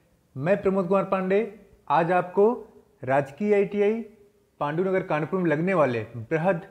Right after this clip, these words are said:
अप्रेंटिसशिप मेले की जानकारी देने वाला हूं। जैसा कि आप देख पा रहे हैं, इकतीस अक्टूबर दो हज़ार बाईस को राजकीय आईटीआई पांडुनगर कानपुर में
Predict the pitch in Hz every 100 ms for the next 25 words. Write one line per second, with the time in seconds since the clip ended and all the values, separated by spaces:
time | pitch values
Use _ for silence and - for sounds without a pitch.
0 | - - 135 131 151 151 175 - 180 143
1 | 139 160 185 165 135 123 131 147 151 147
2 | 151 151 175 208 - _ _ _ 135 143
3 | 180 180 170 147 165 170 170 170 175 196
4 | - - 160 165 - 190 - - 120 -
5 | 147 160 147 139 127 135 151 - 196 208
6 | - - _ _ 123 135 147 - 202 175
7 | - 131 131 135 170 175 - - 139 147
8 | 170 165 156 147 160 160 190 220